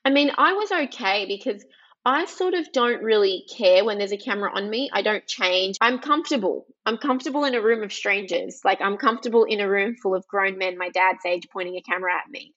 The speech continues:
I'm fine with it. It's okay. 'Cause, I mean, I've got really thick skin. I don't really care what they think, you know. But Michael, on the other hand, was horrible.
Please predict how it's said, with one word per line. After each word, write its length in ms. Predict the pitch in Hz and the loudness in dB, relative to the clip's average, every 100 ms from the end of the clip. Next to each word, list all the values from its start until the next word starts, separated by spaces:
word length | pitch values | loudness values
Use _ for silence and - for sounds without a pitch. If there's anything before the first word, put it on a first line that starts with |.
| 196 | 0
I'm 200 | 196 202 | 0 2
fine 260 | 196 180 | 0 0
with 120 | 180 - | -4 -8
it. 120 | 180 | -8
It's 120 | - | -4
okay. 520 | 196 185 - 185 107 - _ - | -4 -4 -4 -4 -4 -10 _ 2
'Cause, 220 | 262 247 - | 2 4 2
I 160 | 277 | 2
mean, 180 | 285 294 | 0 -6
I've 200 | 285 269 | -4 -2
got 160 | 285 285 _ | -4 -4 _
really 280 | 240 262 240 | 2 2 2
thick 220 | 247 208 | -2 -8
skin. 260 | - 247 240 | -6 -2 -2
I 60 | 214 | -2
don't 140 | 214 | -4
really 180 | 214 196 | -4 -4
care 160 | 226 | 0
what 100 | 196 | 0
they 160 | - 190 | 0 -2
think, 420 | 208 208 208 208 - | -2 0 0 -4 -6
you 120 | 185 | -4
know. 180 | 190 262 - - - _ | -2 -2 -6 -20 -20 _
But 140 | 208 - | -14 -4
Michael, 720 | 185 220 330 359 226 190 - | 0 2 2 2 2 4 2
on 80 | 180 | -2
the 100 | 175 | -2
other 160 | 175 180 | -2 -2
hand, 560 | 220 180 156 113 170 - | -4 -4 -4 -6 -12 -14
was 720 | - 202 180 185 185 180 - - _ _ - | -8 0 4 4 4 -2 -14 -20 _ _ -20
horrible. 1080 | - - 202 190 175 180 175 170 147 - | -20 -8 0 2 2 0 0 -2 -2 -8